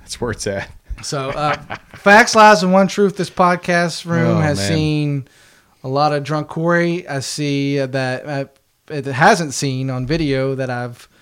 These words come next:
Speaker 2: torn the, what is it? The, I've torn that down. <laughs>
Speaker 1: Uh, yeah, you have. Yeah.
Speaker 2: I've torn that thing down. I've leaned on it just a little bit, and it went night nights.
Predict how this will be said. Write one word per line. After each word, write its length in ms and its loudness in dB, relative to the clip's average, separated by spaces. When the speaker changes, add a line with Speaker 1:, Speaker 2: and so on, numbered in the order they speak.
Speaker 2:
torn 360 0
the, 460 -4
what 160 -6
is 120 -6
it? 140 -10
The, 240 -8
I've 200 -2
torn 220 8
that 160 4
down. 340 -2
<laughs> 40 -4
Speaker 1:
Uh, 160 4
yeah, 180 4
you 160 2
have. 380 2
Yeah. 220 -4
Speaker 2:
I've 200 -2
torn 260 2
that 220 2
thing 180 -4
down. 460 0
I've 280 -4
leaned 240 0
on 160 2
it 80 -6
just 160 -10
a 40 -8
little 220 -4
bit, 340 -2
and 160 -8
it 160 -6
went 240 -10
night 200 -6
nights. 580 -8